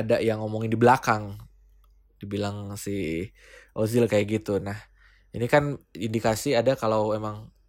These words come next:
pemain-pemain pun udah put respect sama si Arteta. Dan pemain-pemain pun juga happy nih dilatih sama Arteta. Itu sih yang paling penting. Karena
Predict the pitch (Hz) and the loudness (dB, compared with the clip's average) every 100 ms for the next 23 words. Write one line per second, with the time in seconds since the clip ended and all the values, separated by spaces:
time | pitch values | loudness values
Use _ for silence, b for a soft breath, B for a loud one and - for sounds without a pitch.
0 | - 110 113 110 120 120 160 151 151 b | -8 -6 -6 -4 -4 0 0 0 -6 b
1 | b b b - 117 110 - _ 123 - | b b b -6 -2 -2 -2 _ -4 -2
2 | 123 - 151 - - 107 107 107 107 107 | -2 0 0 0 -2 -4 -2 -2 -4 -6
3 | - b b b _ - 113 110 107 107 | -10 b b b _ -4 0 2 2 2
4 | 110 113 127 - 117 110 - _ _ _ | 0 2 2 4 2 2 -8 _ _ _
5 | _ 110 110 107 107 92 113 113 117 127 | _ -2 -2 -2 -6 -4 -2 -2 -2 -4
6 | 151 131 113 113 - 127 131 135 120 110 | -2 -2 0 0 2 0 0 -2 -4 -4
7 | 107 107 110 - 104 101 110 107 107 - | -2 -2 -4 -8 -6 -6 -6 -6 -8 -6
8 | 123 - 127 101 104 104 107 101 104 101 | -6 -2 -2 -2 -6 -6 -10 -10 -12 -12
9 | b b b - 110 127 131 | b b b -8 -4 0 0